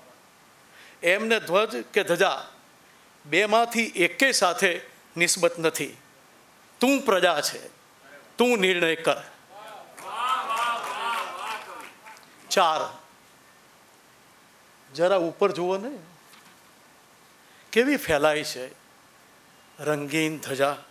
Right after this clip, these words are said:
રંગીન છતાં રંગહીન, કોણે ચડાવી હશે આ ધજા મારા માટે?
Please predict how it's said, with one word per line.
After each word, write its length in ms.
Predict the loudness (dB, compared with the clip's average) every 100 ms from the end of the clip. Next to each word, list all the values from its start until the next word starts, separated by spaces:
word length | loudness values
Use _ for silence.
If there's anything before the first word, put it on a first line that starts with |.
| -20 -20 -20 -20 -20 -20 -20 -20 -20 -16 -2
રંગીન 540 | 2 2 2 0 0 -8 -18 -20 _ -20 -20 _ _ _ -20 -20 -10
છતાં 540 | -2 0 2 2 0 -2 -8 -20 -20 -12 -4
રંગહીન, 580 | -2 0 0 0 0 -4 -20 -20 -20 -20 _ -20 -20 -8
કોણે 320 | 2 2 2
ચડાવી 580 | 0 2 4 4 4 2
હશે 320 | 2 0 -4 -8 -20 _ _ -20 -10 0
આ 160 | 2
ધજા 500 | 2 0 2 2 0 -6 -20 _ -20 _ -8 2
મારા 280 | 4 4 0
માટે? 300 | -4 -10